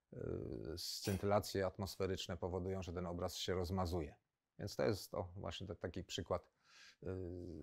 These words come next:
Wenus, y, sfotografowanej, y, gdy, gdy patrzymy na nią przez już grube warstwy atmosfery. Bardzo ciekawe, no niestety jakoś nigdy nie udało mi się tego zrobić, y, może jak będę na emeryturze,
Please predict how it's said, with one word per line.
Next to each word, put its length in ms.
Wenus, 520
y, 280
sfotografowanej, 1300
y, 60
gdy, 420
gdy 200
patrzymy 440
na 100
nią 120
przez 380
już 160
grube 240
warstwy 260
atmosfery. 500
Bardzo 260
ciekawe, 640
no 120
niestety 300
jakoś 240
nigdy 220
nie 120
udało 220
mi 60
się 100
tego 220
zrobić, 600
y, 260
może 160
jak 80
będę 160
na 80
emeryturze, 520